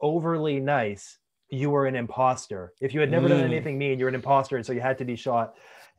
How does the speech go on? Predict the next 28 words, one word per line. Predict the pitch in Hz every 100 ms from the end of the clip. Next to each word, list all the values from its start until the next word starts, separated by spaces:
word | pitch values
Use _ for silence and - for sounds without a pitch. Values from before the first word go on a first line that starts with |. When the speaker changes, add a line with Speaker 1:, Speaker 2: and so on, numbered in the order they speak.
| -
Speaker 1:
And | 151 143
so | - 165 147 143 143
they | 165 156
shoot | - - 185 202
this | 175 160 -
one | 165 160 151
guy, | 147 160 135 123 135 _ - - _ _ _ -
and, | 156 165 160
um, | 165 156 151 156 _
and | - 190
then | 185
he | 170 170
actually, | 180 - 170
he | 156
starts | 156 185 135
dying, | 147 151 170 127
and | 127
it |
turns | 160 165
out | 165
he's | 151 147
not | 156
an | 160
imposter, | 143 - 135 147 - 123
and |
he | 151
just | 160 -
goes, | 143 139